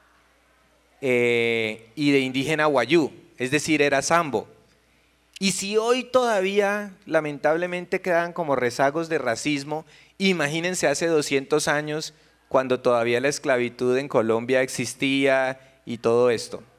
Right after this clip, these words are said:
José Prudencio Padilla nace, eh, bueno, dentro de lo que hoy es Riohacha, aunque realmente es un, lo que hoy llamaríamos un caserío,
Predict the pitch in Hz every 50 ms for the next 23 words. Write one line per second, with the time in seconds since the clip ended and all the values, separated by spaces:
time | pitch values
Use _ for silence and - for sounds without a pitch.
0 | _ _ - - _ _ _ _ _ _ _ _ _ _ _ _ _ _ _ _
1 | _ _ _ - 156 156 - 175 - 180 180 175 180 185 185 233 233 233 220 190
2 | 180 175 180 180 175 190 190 196 196 196 196 190 - - 202 196 202 175 - -
3 | _ - 151 143 139 135 131 131 127 123 120 117 113 113 107 101 - - _ _
4 | _ _ _ - 135 156 156 135 120 120 123 117 - 127 127 123 123 120 120 117
5 | - 131 117 131 160 175 180 175 175 165 175 165 180 185 180 151 139 135 131 123
6 | - 165 170 170 160 147 - - 117 107 107 107 110 113 123 127 127 123 - 127
7 | 127 123 127 131 127 - - - 127 131 131 127 127 127 127 123 127 135 - _
8 | _ - 117 113 113 - 113 110 113 120 127 135 127 120 120 120 131 120 - 117
9 | 110 - 127 135 - 143 123 120 123 117 117 117 127